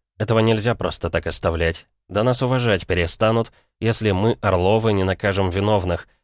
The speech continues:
И да, я найду способ поучаствовать. Насколько я знаю, отец в нашем возрасте уже вовсю решал проблемы клана силовыми методами, если неудачники слов не понимали.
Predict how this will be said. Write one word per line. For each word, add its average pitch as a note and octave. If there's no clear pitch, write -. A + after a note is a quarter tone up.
И B2
да, A#2+
я A#2
найду A#2+
способ -
поучаствовать. E2
Насколько B2
я C3
знаю, A#2+
отец A#2
в A2
нашем G#2
возрасте G2+
уже F#2
вовсю F#2
решал F2+
проблемы F2
клана F#2
силовыми E2+
методами, E2
если D#2
неудачники E2
слов F2
не F2+
понимали. D#2+